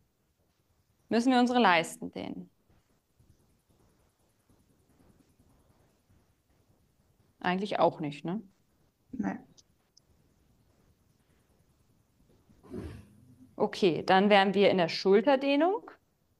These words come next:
Speaker 1: Da hattest du ja gesagt, so schon, wenn man sich nach vorne beugt, da könnte man schon mal was einbauen. Und so f-, wie so der, der kleine Hund,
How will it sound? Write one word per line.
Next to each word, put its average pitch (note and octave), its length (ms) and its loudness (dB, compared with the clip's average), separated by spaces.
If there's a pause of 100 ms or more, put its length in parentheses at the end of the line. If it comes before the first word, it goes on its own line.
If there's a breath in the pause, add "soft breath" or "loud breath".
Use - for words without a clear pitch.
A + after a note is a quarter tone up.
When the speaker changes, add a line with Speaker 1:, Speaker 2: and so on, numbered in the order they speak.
Speaker 1:
Da A3 100 2
hattest G#3 240 -2
du A#3 100 2
ja A3+ 120 8
gesagt, G3 480 -2
so F#3+ 120 -8
schon, G#3 260 -4
wenn G3+ 80 2
man G3 120 0
sich G3 140 -6
nach G3 140 -8
vorne G#3 320 4
beugt, G#3+ 360 6
da G3+ 60 4
könnte G3+ 280 2
man F#3 160 -4
schon G#3 180 -6
mal F3 100 0
was E3+ 240 -8
einbauen. E4 840 -2 (1000 loud breath)
Und G#3 340 0
so A3 160 6
f-, - 200 -10
wie G3+ 300 -2
so G#3 100 2
der, F3+ 240 -2 (120)
der G3+ 80 -8
kleine F3 360 -4
Hund, C#4 200 -2